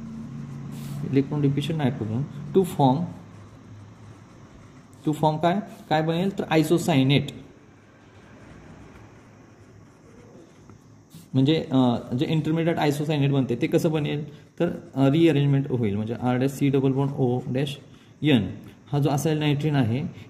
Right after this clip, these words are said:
इथला R group इकडं migrate होईल, त्याच्यामुळे हा इथं double bond, अ,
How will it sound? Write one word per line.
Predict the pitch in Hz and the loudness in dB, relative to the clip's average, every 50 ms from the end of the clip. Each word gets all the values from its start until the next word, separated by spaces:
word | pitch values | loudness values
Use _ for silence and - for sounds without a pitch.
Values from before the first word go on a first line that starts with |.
| - - | -16 -10
इथला | - 151 151 - 127 139 147 | -6 -4 -2 0 2 2 2
R | 147 | 2
group | 143 156 151 156 - | 2 0 -2 -2 -4
इकडं | 143 139 151 151 | -2 0 0 2
migrate | 151 143 127 113 110 107 110 110 | 2 2 2 2 0 0 0 -2
होईल, | 117 139 156 156 - - | -2 -2 -4 -6 -6 -6
त्याच्यामुळे | 135 131 - 139 139 139 143 | -4 -2 0 0 0 2 0
हा | 139 135 143 143 143 - - - - - - - - _ _ - _ - | 0 0 0 -2 -2 -4 -6 -12 -18 -20 -20 -20 -20 _ _ -18 _ -6
इथं | 135 139 139 131 | -4 -2 0 0
double | 127 113 113 110 | 0 0 0 -2
bond, | 107 113 113 113 110 - - | -2 -2 -2 -2 -2 0 0
अ, | 113 110 107 | 2 2 2